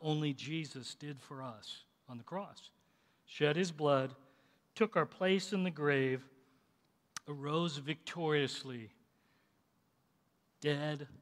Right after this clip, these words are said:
alive, so that I can be alive. I, I, I'm, I'm dead spiritually, and Jesus, I need you to come alive in my life right now.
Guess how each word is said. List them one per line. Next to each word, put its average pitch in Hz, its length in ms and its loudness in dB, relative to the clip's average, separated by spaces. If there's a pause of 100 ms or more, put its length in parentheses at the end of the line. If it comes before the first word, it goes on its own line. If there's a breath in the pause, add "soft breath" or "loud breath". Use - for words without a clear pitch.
alive, 123 580 -2
so - 160 -8
that 131 100 -6
I 147 160 2
can 151 200 -2
be 131 140 -8
alive. 113 540 -12 (300)
I, 135 200 -4
I, 156 140 0 (340 loud breath)
I'm, 156 300 4
I'm 165 160 4 (100)
dead 208 320 4
spiritually, 180 800 2 (300 loud breath)
and 156 140 -2
Jesus, 147 460 -4
I 147 120 2
need 151 260 0
you 147 140 -6
to 139 80 -4
come 135 420 0 (320 loud breath)
alive 127 580 0 (300 soft breath)
in 120 120 -10
my 120 240 -6
life 110 460 -14
right 117 220 -16
now. 107 280 -16